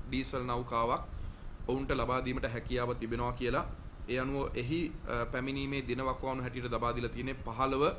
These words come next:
සහ දාහත කියන දින අතරතුර. අ, ඒකට අපි තාම පෙරගෙවීමක් කළා නැහැ. නමුත් ඔවුන් ඉල්ලීමක් කළා තියෙනවා හෙට දවසේ, අ, සියයට පනහක පෙරගෙවීමක් සහ, අ,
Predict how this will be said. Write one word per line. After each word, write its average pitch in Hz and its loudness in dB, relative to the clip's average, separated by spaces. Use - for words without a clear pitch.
සහ 131 -2
දාහත 120 0
කියන 123 0
දින 117 -2
අතරතුර. 120 0
අ, - -2
ඒකට 139 0
අපි 131 0
තාම 135 0
පෙරගෙවීමක් 139 0
කළා 123 0
නැහැ. 127 -2
නමුත් 123 -2
ඔවුන් 123 0
ඉල්ලීමක් 131 0
කළා 127 0
තියෙනවා 120 -2
හෙට 120 -2
දවසේ, 131 2
අ, 110 -2
සියයට 131 -2
පනහක 139 -2
පෙරගෙවීමක් 123 0
සහ, - -4
අ, 131 2